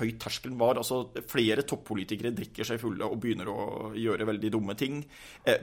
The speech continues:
på et tog, på en valgkampåpning med, eh, nær sagt halve pressekorpset til stede.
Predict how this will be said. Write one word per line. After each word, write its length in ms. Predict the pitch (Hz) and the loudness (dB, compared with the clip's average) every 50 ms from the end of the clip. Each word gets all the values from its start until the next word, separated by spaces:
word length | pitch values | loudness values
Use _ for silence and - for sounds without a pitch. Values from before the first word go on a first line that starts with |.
| - - | 0 -8
på 360 | - - 139 117 110 117 120 | -2 0 2 4 6 6 6
et 120 | 123 - - | 4 4 2
tog, 320 | - 113 107 123 - - | 2 4 4 4 4 2
på 180 | - - 107 104 | 0 2 4 4
en 120 | 113 123 113 | 4 4 4
valgkampåpning 640 | 107 95 98 - - 110 107 117 117 110 - 127 131 | 2 2 2 0 0 0 2 2 0 0 0 -2 -2
med, 420 | 127 120 113 110 101 95 101 113 120 127 117 - - | -2 0 0 2 4 6 6 8 8 6 4 2 0
eh, 220 | 139 123 113 113 | 2 2 2 2
nær 140 | 117 113 110 | 2 0 0
sagt 160 | - 117 120 | 0 -2 -2
halve 200 | - 127 113 104 - | -2 0 0 0 0
pressekorpset 600 | 127 120 - - 104 - 104 - - - - - | 0 0 -2 -2 -4 -6 -6 -6 -4 -6 -4 -4
til 120 | - 110 113 | -4 -4 -2
stede. 300 | - - 139 113 - | 2 4 4 4 4